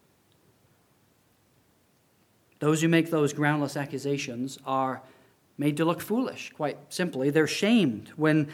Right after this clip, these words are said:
evidence is presented and Christ's people are found faithful to their Lord. Evil is spoken of them rather than of the church. I wonder how much thought do we give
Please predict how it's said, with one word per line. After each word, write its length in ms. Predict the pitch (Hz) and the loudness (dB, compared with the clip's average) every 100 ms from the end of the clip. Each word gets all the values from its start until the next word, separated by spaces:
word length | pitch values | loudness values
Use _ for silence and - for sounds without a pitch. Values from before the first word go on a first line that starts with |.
| - 180 | -6 0
evidence 420 | 175 185 185 180 | 4 4 4 0
is 100 | 160 | -4
presented 640 | - 147 165 180 143 131 | -4 0 2 2 2 -2
and 180 | 139 131 | -2 -4
Christ's 520 | - 160 170 - - | -2 -2 -2 -6 -10
people 320 | 190 139 120 | -8 -6 -6
are 160 | 131 120 | -6 -8
found 280 | 139 127 120 | -8 -8 -8
faithful 400 | 156 151 147 135 | -8 -8 -8 -8
to 120 | 139 | -6
their 120 | 131 | -6
Lord. 440 | 120 127 123 - - _ _ _ _ _ _ _ _ _ - | -6 -8 -12 -16 -20 _ _ _ _ _ _ _ _ _ 0
Evil 260 | 175 165 | 2 4
is 120 | 147 143 | 2 -2
spoken 360 | 156 143 135 | -2 -2 -4
of 100 | 123 | -4
them 320 | 147 156 135 | 0 0 0
rather 200 | 131 127 | 0 -2
than 260 | 123 120 107 - _ _ _ _ _ _ - | -4 -6 -8 -14 _ _ _ _ _ _ -16
of 120 | 120 | -12
the 100 | 113 | -12
church. 520 | - 135 85 - - _ _ _ _ _ _ _ _ _ _ _ _ _ _ _ _ _ _ _ _ _ _ _ _ - - | -8 -8 -8 -12 -20 _ _ _ _ _ _ _ _ _ _ _ _ _ _ _ _ _ _ _ _ _ _ _ _ -12 -8
I 60 | |
wonder 240 | 131 147 127 | -2 -2 0
how 100 | 147 | 0
much 300 | 147 139 - | 0 -2 -4
thought 320 | 156 147 135 | -2 -2 -2
do 80 | 139 | -4
we 100 | 127 | -4
give 480 | 127 160 143 - | 0 2 2 -2